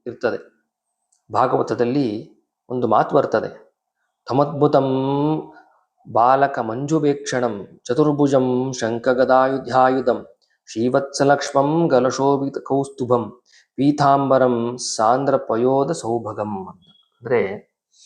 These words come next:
ಕೃಷ್ಣ ಅವತರಿಸಿದಾಗ ತನ್ನ ಆಯುಧ, ಆಭರಣ, ಪೀತಾಂಬರ, ಶ್ರೀವತ್ಸ ಚಿಹ್ನೆಗಳಿಂದ ಸಮೇತವಾಗಿ ಅವತರಿಸಿದನಂತೆ.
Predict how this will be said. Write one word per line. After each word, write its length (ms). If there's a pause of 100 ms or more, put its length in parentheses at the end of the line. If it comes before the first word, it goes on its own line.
(580)
ಕೃಷ್ಣ 360
ಅವತರಿಸಿದಾಗ 960 (420)
ತನ್ನ 160 (100)
ಆಯುಧ, 320
ಆಭರಣ, 600
ಪೀತಾಂಬರ, 580
ಶ್ರೀವತ್ಸ 400
ಚಿಹ್ನೆಗಳಿಂದ 560
ಸಮೇತವಾಗಿ 840
ಅವತರಿಸಿದನಂತೆ. 920